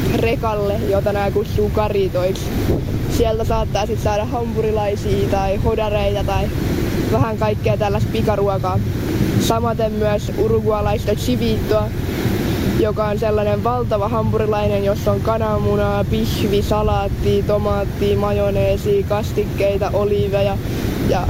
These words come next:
aika montaa muuta asiaa, mikä ei välttämättä heti muistu mieleen, mut se on aika tuhti aamupala,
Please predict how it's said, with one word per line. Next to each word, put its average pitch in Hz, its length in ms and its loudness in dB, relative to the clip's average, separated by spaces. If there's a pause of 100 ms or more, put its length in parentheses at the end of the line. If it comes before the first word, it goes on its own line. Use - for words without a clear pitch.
aika 208 240 2
montaa 214 420 0
muuta 214 440 0 (420)
asiaa, 208 480 0 (140)
mikä 208 240 2
ei 208 60 2
välttämättä 208 540 0
heti 202 220 2
muistu 196 360 2
mieleen, 202 500 2
mut 196 180 0
se 208 100 2
on 220 100 4
aika 226 260 0
tuhti 262 380 0
aamupala, 220 580 2